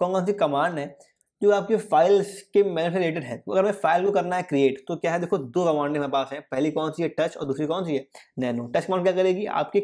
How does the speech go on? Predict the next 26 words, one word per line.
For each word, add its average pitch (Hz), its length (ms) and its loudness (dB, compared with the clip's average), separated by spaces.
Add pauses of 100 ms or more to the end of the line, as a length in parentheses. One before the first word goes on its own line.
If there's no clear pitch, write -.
(120)
ब्लैंक 147 360 -2
फाइल 165 180 0
को 170 60 -8
क्रिएट 170 240 -4
कर 175 120 -4
देगी, 175 300 -4 (480)
नैनो 151 260 2
क्या 190 120 4
करेगी, 185 340 2 (100)
आपकी 160 260 -4
फाइल 147 320 0
को 170 80 -2
क्या 175 160 -2
करेगी, 190 280 2 (360)
क्रिएट 156 260 4
करेगी, 185 440 4
और 208 180 2
एडिट 190 200 4
करने 156 280 -2
के 143 160 0
लिए 151 180 0
टेक्स्ट - 280 -6
एडिटर 147 280 0
को 139 140 -2
भी 156 120 -4
ओपन 143 320 -2